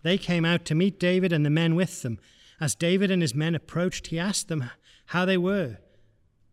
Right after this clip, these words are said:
But all the evil men and troublemakers amongst Dav-, David's followers said, "Because they did not go with us,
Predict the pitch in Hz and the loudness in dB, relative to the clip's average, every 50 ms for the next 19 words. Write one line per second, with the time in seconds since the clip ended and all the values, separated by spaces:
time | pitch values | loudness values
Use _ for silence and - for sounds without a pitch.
0 | _ _ - 139 151 180 208 208 180 - 175 185 226 240 196 190 160 143 143 135 | _ _ -10 -6 -4 -2 -2 -2 -2 -2 0 2 2 2 2 2 0 0 0 0
1 | 135 143 135 - - - 196 185 208 180 156 143 135 131 - - 135 117 139 135 | -2 -2 -2 -4 -4 -4 -4 -2 0 0 0 -2 -4 -4 -6 -6 -6 -4 -4 -4
2 | 135 139 135 - - - 156 151 147 131 139 127 - - - 165 151 143 139 123 | -4 -4 -6 -8 -8 -8 -6 -6 -4 -6 -6 -8 -10 -8 -6 -6 -6 -4 -6 -6
3 | - - - 180 190 190 147 127 127 - - - 151 147 135 - _ _ _ _ | -8 -8 -6 -4 -4 -4 -4 -4 -4 -4 -4 -4 -4 -6 -8 -10 _ _ _ _
4 | _ _ _ _ _ _ _ _ _ - 170 - 214 240 226 240 226 165 190 185 | _ _ _ _ _ _ _ _ _ -8 -6 -4 -2 -2 0 0 0 0 0 0
5 | 165 180 170 143 107 - - 165 185 208 196 151 120 107 123 156 165 - - - | 0 -2 -2 -4 -4 -2 0 0 2 2 2 0 -2 -4 -6 -6 -6 -4 -4 -6
6 | - | -6